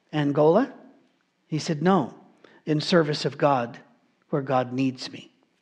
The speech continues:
So I said, "Bobby, I'm gonna preach your sermon, but I can't take <laughs> credit for it. That's why it's up there. That's why we've done it. We, I want you to know this comes from his heart."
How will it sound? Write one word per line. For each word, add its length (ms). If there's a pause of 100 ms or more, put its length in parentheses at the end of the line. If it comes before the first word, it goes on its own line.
(2250)
So 160
I 20
said, 240
"Bobby, 300
I'm 160
gonna 120
preach 360
your 80
sermon, 560 (840)
but 160
I 120
can't 300
take 200
<laughs> 60
credit 360
for 360
it. 120 (420)
That's 240
why 140
it's 200
up 220
there. 480 (260)
That's 260
why 220
we've 240
done 180
it. 100
We, 120
I 220
want 260
you 80
to 120
know 320
this 220
comes 300
from 260
his 280
heart." 360